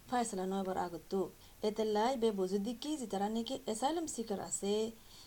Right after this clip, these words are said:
তারা কানুন মোতাবেক কিন দিল্লা মদত চাই বললা। কেল্লা কানুনের সিস্টেম এবার বেশি কমপ্লেক্স। এবার হদ্দিকি যে দেশে ডিপার্টমেন্ট ইয়ান লত ফাইয়ে দিকি তুই রিফিউজি নয়, Ar tui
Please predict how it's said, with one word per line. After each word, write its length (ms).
তারা 300
কানুন 360
মোতাবেক 460
কিন 200
দিল্লা 260
মদত 380
চাই 200
বললা। 280
কেল্লা 340
কানুনের 420
সিস্টেম 320
এবার 280
বেশি 220
কমপ্লেক্স। 580
এবার 260
হদ্দিকি 460
যে 100
দেশে 320
ডিপার্টমেন্ট 520
ইয়ান 280
লত 240
ফাইয়ে 260
দিকি 220
তুই 160
রিফিউজি 500
নয়, 180
Ar 120
tui 180